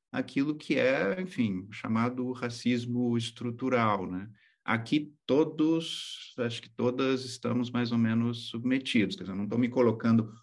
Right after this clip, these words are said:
olimpicamente pra fora disso, né? Eu acho que tem coisas inconscientes que a gente vai reproduzindo e isso é do jogo, mas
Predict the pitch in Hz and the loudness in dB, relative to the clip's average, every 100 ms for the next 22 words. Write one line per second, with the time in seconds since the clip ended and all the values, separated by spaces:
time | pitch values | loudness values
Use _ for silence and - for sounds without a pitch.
0 | _ - 135 123 139 147 135 117 107 98 | _ 4 6 6 4 2 -4 -2 0 0
1 | 110 120 120 - 110 113 - 110 113 123 | 2 0 0 -8 -8 -8 0 2 2 -2
2 | - 127 123 - 98 104 107 98 101 - | -2 -4 -4 -6 -4 -2 -2 -4 -10 -14
3 | - 110 110 110 107 110 104 110 110 - | -6 -6 -4 -4 -4 -4 -6 -4 -6 -4
4 | 107 113 - 120 117 117 117 113 120 - | -2 -2 -2 -4 -4 -6 -4 -2 -2 -6
5 | _ _ _ _ _ - 117 113 113 117 | _ _ _ _ _ -6 0 0 2 2
6 | 110 104 101 113 131 135 131 123 127 - | 2 -2 0 2 2 0 -4 -4 -6 2
7 | 127 135 135 127 113 123 156 175 185 175 | 4 4 4 0 2 4 4 4 2 2
8 | 156 143 - | 0 0 -2